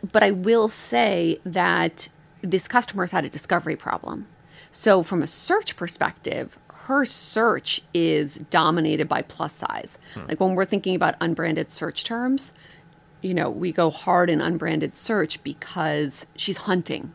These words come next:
Speaker 1: to find things, to surface things. But I think you'll see more size inclusivity. Target and Nordstrom are making really big pushes there, which is fantastic.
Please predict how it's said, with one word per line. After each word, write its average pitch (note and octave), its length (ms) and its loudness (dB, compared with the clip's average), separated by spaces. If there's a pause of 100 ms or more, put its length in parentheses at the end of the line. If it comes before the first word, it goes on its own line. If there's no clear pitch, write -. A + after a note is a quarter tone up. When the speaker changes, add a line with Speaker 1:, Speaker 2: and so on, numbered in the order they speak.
(120)
Speaker 1:
to G3+ 100 -6
find D#3+ 480 2
things, - 460 -12
to F3 120 -10
surface - 580 -6
things. - 440 -16 (560)
But A3+ 100 6
I A3+ 60 8
think A3+ 200 2
you'll G#3+ 100 2
see G3 240 -2
more F3+ 260 0
size F3 360 0
inclusivity. G#3+ 800 -2
Target E3+ 340 0
and D#3+ 140 0
Nordstrom E3 340 -4
are G3 80 -4
making E3+ 320 -4
really D#3 200 -2
big D#3 180 -6
pushes - 380 -10
there, G#3 240 0
which E3 160 -10
is - 100 -14
fantastic. - 720 -6